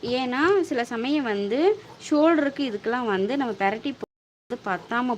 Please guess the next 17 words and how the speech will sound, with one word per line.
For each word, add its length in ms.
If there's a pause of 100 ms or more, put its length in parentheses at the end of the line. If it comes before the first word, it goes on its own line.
போயிடும். 420 (340)
அப்படிங்கிறப்ப 640
நம்ம 260
ஷோல்டர்கிட்ட 560
எல்லாம் 260
ஒட்டு 300
வச்சோம்னா 440
கொஞ்சம் 300
வந்து 220
அவ்வளோ 280
பார்க்க 360
நீட்டா 400
நல்லா 320
இருக்காது. 680 (260)
அந்த 220
ரீசன்னால 600
சொல்றேன். 540